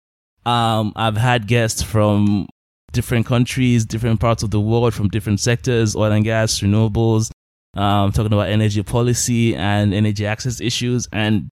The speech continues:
people listening from different parts of the world that I've never met before. And now the Energy Talk has kind of grown into a team of three people who are, uh, come from different sectors. So we kind of combine our knowledge to produce a final product.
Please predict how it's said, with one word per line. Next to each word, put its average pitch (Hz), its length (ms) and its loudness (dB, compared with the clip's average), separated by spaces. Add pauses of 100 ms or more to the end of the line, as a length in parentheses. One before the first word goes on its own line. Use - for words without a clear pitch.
(440)
people 135 280 0
listening 127 380 2
from 113 160 2
different 120 380 2
parts 113 260 0
of 107 60 -2
the 104 80 0
world 117 240 0
that 104 120 0
I've 95 120 -2
never 107 220 2
met 113 220 2
before. 113 440 -2
And 101 160 2
now 113 320 0 (100)
the 107 420 0
Energy 113 320 0
Talk 110 280 -2
has 101 100 -8
kind 110 140 0
of 101 160 -2
grown 107 320 0
into 107 280 0
a 98 60 0
team 110 320 0
of 101 140 0
three 113 220 0
people 107 520 0 (380)
who 113 500 2
are, 101 500 2 (100)
uh, 101 340 2
come 117 240 0
from 110 160 -8
different 117 340 -2
sectors. 120 400 0
So - 140 -2
we 104 80 -2
kind 117 180 -6
of 98 80 -8
combine 107 460 -2
our 98 100 -2
knowledge 110 440 -4
to 95 200 -12 (120)
produce 104 400 -4
a 98 40 -4
final 113 360 0
product. 120 500 -2